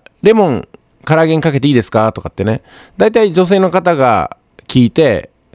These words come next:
食事をリードしていく。そして取り分けたものを、まあ、それぞれね、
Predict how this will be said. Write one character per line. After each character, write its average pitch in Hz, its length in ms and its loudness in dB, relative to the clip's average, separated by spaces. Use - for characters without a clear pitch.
食 135 280 -2
事 135 140 2
を 151 120 4
リ 127 140 2
ー 113 40 4
ド 98 100 2
し - 100 -12
て 90 80 -6
い 82 80 -4
く。 - 300 -10
そ 143 100 -6
し - 80 -4
て 165 100 0
取 151 200 0
り 175 40 4
分 175 100 2
け 147 100 -4
た 117 80 -2
も 110 120 0
の 113 220 2
を、 110 220 -2
ま 127 80 -2
あ、 - 20 -4
そ 147 120 0
れ 143 60 -2
ぞ 117 140 0
れ 92 60 0
ね、 143 200 -2